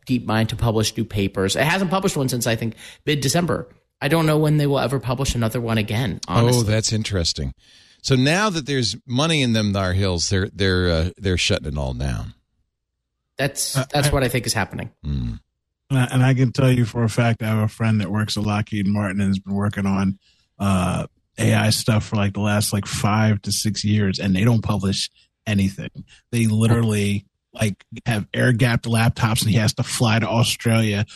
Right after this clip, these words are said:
Speaker 3: to work with a team and fly back home 'cause they don't want anything getting out, the stuff that they use. You know, obviously they're selling to the government, but still,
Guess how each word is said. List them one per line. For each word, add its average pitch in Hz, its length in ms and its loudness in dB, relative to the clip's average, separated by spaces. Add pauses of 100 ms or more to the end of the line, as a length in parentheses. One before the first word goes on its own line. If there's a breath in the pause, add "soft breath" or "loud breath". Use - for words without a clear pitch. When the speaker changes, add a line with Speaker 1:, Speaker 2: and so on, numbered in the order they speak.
(100)
Speaker 3:
to 131 100 0
work 117 280 2
with 120 120 0
a 113 140 0
team 104 480 2 (340 soft breath)
and 135 100 2
fly 131 420 4
back 135 320 2
home 104 280 -4 (220 loud breath)
'cause 151 220 0
they 160 240 4
don't 147 340 0
want 131 260 -2
anything 117 520 0
getting 110 280 -4
out, 104 240 -2 (340 loud breath)
the 107 60 -2
stuff - 240 -2
that 107 140 -4
they 113 80 2
use. 110 260 4
You 143 120 4
know, 117 80 4
obviously 101 300 -2
they're 98 60 0
selling 98 220 0
to - 80 -6
the 98 60 -2
government, 90 580 -2
but 95 260 -8
still, 107 320 -4